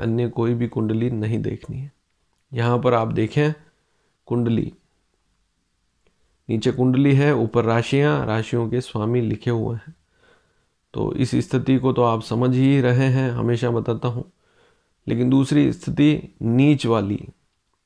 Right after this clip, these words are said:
नीच ग्रहों की स्थिति को अवश्य समझें। जो सात प्लैनेट हैं उनकी नीच राशि को समझें। जैसे सूर्य है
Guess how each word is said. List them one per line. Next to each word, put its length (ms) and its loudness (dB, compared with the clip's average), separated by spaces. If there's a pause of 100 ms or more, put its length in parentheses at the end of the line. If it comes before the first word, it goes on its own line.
(280)
नीच 400 2
ग्रहों 360 0
की 160 0
स्थिति 360 -2
को 220 0
अवश्य 440 -2
समझें। 480 -4 (2500)
जो 160 2
सात 500 4
प्लैनेट 420 2
हैं 420 -6 (1800)
उनकी 380 2
नीच 400 4
राशि 360 2
को 200 0
समझें। 540 0 (1600)
जैसे 320 -2
सूर्य 380 0
है 380 -2